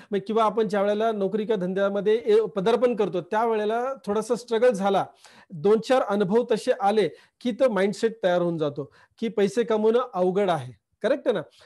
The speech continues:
basically काय होतं, की ज्या वेळेला आपण अशा प्रकारचे निगेटिव्ह विचार येतात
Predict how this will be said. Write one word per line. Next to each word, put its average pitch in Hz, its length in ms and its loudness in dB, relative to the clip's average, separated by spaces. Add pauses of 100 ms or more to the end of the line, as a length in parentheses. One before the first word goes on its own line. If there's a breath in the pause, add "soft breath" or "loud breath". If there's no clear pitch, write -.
(220 soft breath)
basically 294 440 -2
काय 269 140 0
होतं, 190 240 -2 (100)
की 262 80 -6
ज्या 214 260 -4
वेळेला 247 440 0
आपण 202 300 -4
अशा 185 220 -6
प्रकारचे 220 540 -6
निगेटिव्ह 214 440 -4
विचार 202 240 -4
येतात 170 260 -4